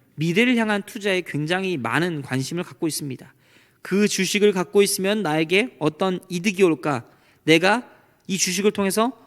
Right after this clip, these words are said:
어떤 큰 부를 누릴까? 어, 사람들은 생각한다는 거죠. 이 시대 사람들의 관심은 오직 미래를 향한 투자,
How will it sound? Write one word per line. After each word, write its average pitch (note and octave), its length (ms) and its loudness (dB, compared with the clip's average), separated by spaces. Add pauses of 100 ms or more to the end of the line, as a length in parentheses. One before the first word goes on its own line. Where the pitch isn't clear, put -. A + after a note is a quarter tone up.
(140)
어떤 F#3+ 320 0
큰 B3 240 0
부를 G3+ 220 -2
누릴까? E3+ 540 -4 (240)
어, E3+ 180 -20
사람들은 E3 460 -6
생각한다는 F3 500 -6
거죠. C#3+ 260 -12 (720)
이 D#3 80 -6
시대 A3+ 240 4
사람들의 G#3 420 0
관심은 D#3+ 540 -4 (440)
오직 D#3+ 380 0
미래를 F#3+ 500 2
향한 F3+ 440 0
투자, F#3 600 -2